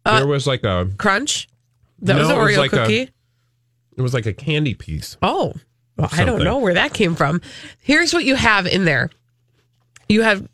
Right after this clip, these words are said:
Speaker 1: your triple chocolate brownie, and it's not, I just want to be really clear about this. It's not like little chunks of brownie. It's a brownie. Like, you get the brownie.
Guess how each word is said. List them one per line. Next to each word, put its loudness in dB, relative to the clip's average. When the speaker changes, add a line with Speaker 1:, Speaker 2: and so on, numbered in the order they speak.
Speaker 1:
your 0
triple 0
chocolate 0
brownie, 0
and 0
it's -2
not, 2
I 2
just -2
want 0
to 0
be 2
really 2
clear 0
about -2
this. 0
It's -2
not 2
like -2
little 0
chunks -2
of -2
brownie. 0
It's 0
a 4
brownie. 2
Like, 0
you 2
get 2
the 0
brownie. 0